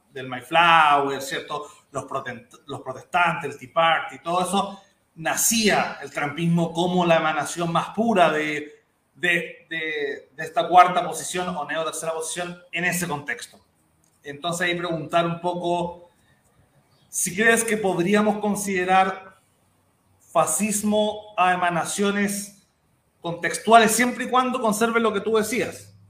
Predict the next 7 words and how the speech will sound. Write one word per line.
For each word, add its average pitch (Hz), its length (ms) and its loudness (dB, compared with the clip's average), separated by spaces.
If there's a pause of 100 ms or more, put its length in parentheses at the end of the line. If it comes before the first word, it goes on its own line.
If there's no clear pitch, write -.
(1200)
nacionalismo, 185 960 -2 (840)
eh, 143 400 -4
o 143 100 -2
una 170 200 0
forma 185 340 0
de 175 60 -4
nacionalismo, 180 880 -6